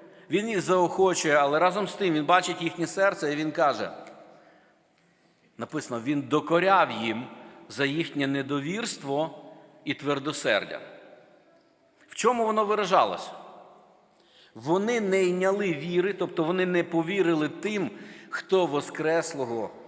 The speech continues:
його бачив. Хочу звернутися до нас сьогодні, кожного зокрема. Перевірмо своє серце.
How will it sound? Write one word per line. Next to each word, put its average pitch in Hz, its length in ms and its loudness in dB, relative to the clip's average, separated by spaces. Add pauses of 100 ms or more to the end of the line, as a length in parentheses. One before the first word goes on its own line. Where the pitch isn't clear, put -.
(180)
його 120 320 -4
бачив. 98 400 0 (1400)
Хочу 226 280 -2
звернутися 185 600 0
до 151 140 -2
нас 165 300 2
сьогодні, 151 400 0
кожного 139 380 -2
зокрема. 123 600 -4 (2500)
Перевірмо 190 480 0
своє 156 280 -4
серце. - 440 -2